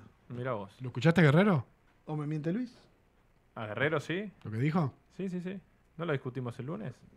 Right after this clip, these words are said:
Speaker 2: No, no. Dijimos que había sido un error. Lo tiré al pasar yo, pero lo
Speaker 1: Ah.
Speaker 2: que dijo él. Subeldía me llamó y me dijo, "Quiero que vengas para ganar la Sudamericana". Bueno, la visión de un entrenador y la visión
Speaker 1: Y
Speaker 2: de
Speaker 1: fue
Speaker 2: otro.
Speaker 1: clave en un partido clave,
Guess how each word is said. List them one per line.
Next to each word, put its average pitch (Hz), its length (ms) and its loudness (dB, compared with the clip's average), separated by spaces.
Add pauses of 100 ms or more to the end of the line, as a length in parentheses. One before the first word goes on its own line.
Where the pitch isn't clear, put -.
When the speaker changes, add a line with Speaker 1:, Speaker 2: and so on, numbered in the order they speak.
(100)
Speaker 2:
No, 147 280 0
no. 143 280 -6 (100)
Dijimos 143 320 -2
que - 120 -4
había 113 180 -2
sido 127 180 -4
un 127 60 -4
error. 127 240 -4
Lo 120 160 -4
tiré 131 200 -2
al 147 80 0
pasar 135 280 0
yo, 135 160 -2
pero 110 160 -14
lo 143 80 -8
Speaker 1:
Ah. - 60 -8
Speaker 2:
que 110 60 -10
dijo 135 240 -6
él. 123 200 -4 (400)
Subeldía 175 400 2
me 180 100 4
llamó 180 180 4
y - 20 0
me 196 100 0
dijo, 175 320 0
"Quiero 190 160 0
que 170 120 0
vengas 202 240 0
para 143 200 0
ganar 160 400 2
la 165 140 4
Sudamericana". 120 840 -2
Bueno, 110 340 -12
la 123 120 -4
visión 156 240 -2
de 156 80 -2
un 143 60 -4
entrenador 143 400 -4
y - 40 -2
la 139 80 0
visión 120 220 -2
Speaker 1:
Y - 20 -2
Speaker 2:
de 180 100 2
Speaker 1:
fue 135 140 2
Speaker 2:
otro. 107 80 -8
Speaker 1:
clave 170 340 8
en 156 60 4
un 143 100 0
partido 143 400 2
clave, 180 540 4